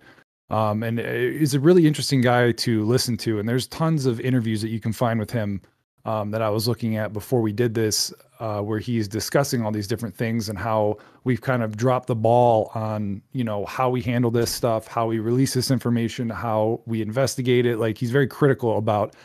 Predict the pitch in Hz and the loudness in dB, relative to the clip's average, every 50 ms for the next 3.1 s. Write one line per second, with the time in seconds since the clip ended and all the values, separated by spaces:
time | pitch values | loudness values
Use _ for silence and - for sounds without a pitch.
0 | - _ - 139 127 123 123 110 117 110 104 104 107 104 104 - - 95 90 85 | -20 _ 0 2 2 4 2 2 2 0 0 0 -2 -2 -2 -4 -6 -8 -6 -6
1 | - - - _ _ _ _ _ _ _ _ _ _ 107 107 107 104 110 117 120 | -8 -8 -10 _ _ _ _ _ _ _ _ _ _ -6 -4 -4 -4 -2 -2 0
2 | 123 131 139 139 127 110 - 143 139 120 - - 151 139 135 131 123 117 110 110 | 2 2 2 2 0 0 -4 -4 -2 -2 0 2 2 4 4 4 4 2 0 -2
3 | - | -6